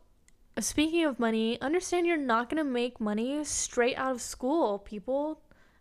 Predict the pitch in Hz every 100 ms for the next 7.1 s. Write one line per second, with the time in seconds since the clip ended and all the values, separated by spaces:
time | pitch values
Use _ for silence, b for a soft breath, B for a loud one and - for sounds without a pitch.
0 | b 254 269 269 254 254 - - - -
1 | - 220 247 294 - - 269 294 311 -
2 | - - - - - - - - 240 233
3 | 254 247 220 208 220 233 262 262 269 269
4 | 262 B B B B B - - 240 262
5 | 285 285 - _ - _ _ - 247 254
6 | 233 226 233 233 220 220 220 254 240 226